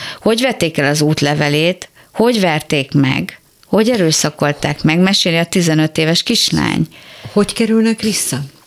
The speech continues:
Speaker 2: Erre is vannak olyan
Speaker 1: A nua is ment ki lányokat. Tehát az Ildinél, ő Doncses Ildikó, aki a nuának volt a-, az áldozatos munkatárs, és velünk jött éveken keresztül, sajnos most meghalt,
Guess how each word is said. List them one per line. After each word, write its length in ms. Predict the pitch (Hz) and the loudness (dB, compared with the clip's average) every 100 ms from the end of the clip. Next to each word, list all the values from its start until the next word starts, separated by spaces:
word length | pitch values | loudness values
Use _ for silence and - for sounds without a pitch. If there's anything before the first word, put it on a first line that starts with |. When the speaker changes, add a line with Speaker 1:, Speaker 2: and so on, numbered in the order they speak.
| _ - | _ -6
Speaker 2:
Erre 300 | 147 151 170 | -2 0 2
is 240 | 170 - | 2 0
vannak 420 | - 147 156 170 151 | 0 2 2 2 2
olyan 360 | 151 160 175 175 - - - - - | 4 4 2 0 -4 -10 -10 -10 0
Speaker 1:
A 80 | 208 | 2
nua 320 | 254 226 165 | 4 4 2
is 240 | 156 - | 2 0
ment 280 | 156 143 151 | 2 2 2
ki 140 | - | 0
lányokat. 880 | 151 71 123 143 - - - - - - _ _ _ - - - | -2 0 0 -2 -4 -6 -6 -10 -16 -16 _ _ _ -14 -14 -6
Tehát 180 | 156 170 | -2 2
az 100 | 180 | 4
Ildinél, 540 | 233 247 226 220 214 - - - _ _ - | 4 4 4 2 0 -6 -18 -20 _ _ -2
ő 80 | 165 | 0
Doncses 500 | 180 170 175 151 - | 2 2 2 0 0
Ildikó, 420 | 156 147 151 160 | 0 0 0 -2
aki 200 | 151 160 | 0 0
a 60 | 156 | 4
nuának 420 | 165 147 139 143 | 4 4 2 0
volt 260 | 139 135 | -2 0
a-, 140 | 143 - | -2 -2
az 140 | 147 123 | -2 -2
áldozatos 560 | 156 147 139 - 135 | -2 0 -2 -2 -2
munkatárs, 500 | 156 156 147 127 - | 2 0 0 -2 -2
és 160 | 151 - | -2 0
velünk 360 | 156 143 143 | 0 0 0
jött 140 | 143 - | 0 -2
éveken 380 | 147 143 143 143 | -2 0 0 0
keresztül, 360 | 147 151 - | 0 0 2
sajnos 460 | - 160 151 147 - | 2 2 2 0 0
most 240 | 156 - | -2 2
meghalt, 720 | 160 151 - 139 135 151 - | 0 0 -2 0 0 -4 -8